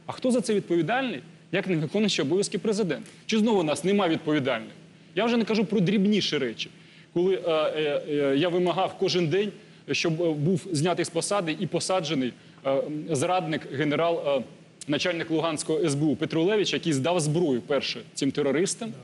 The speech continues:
Speaker 2: автомат.
Speaker 1: Тиждень я вимагав, тисячу одиниць зброї. Тиждень вимагав, поки я на-, нарешті домігся, щоб його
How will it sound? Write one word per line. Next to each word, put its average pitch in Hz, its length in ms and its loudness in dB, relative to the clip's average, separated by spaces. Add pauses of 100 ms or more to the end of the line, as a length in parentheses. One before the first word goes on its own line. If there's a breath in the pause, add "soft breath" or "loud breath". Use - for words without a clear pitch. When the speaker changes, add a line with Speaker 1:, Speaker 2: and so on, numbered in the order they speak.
(300)
Speaker 2:
автомат. 147 300 -12
Speaker 1:
Тиждень 214 460 2
я 180 140 2
вимагав, 180 340 2
тисячу 247 280 0
одиниць 226 240 4
зброї. 143 220 2
Тиждень 220 360 2
вимагав, 208 320 2
поки 214 200 0
я 208 80 2
на-, 202 100 0
нарешті 202 420 0
домігся, 208 400 0
щоб 185 220 2
його 196 280 2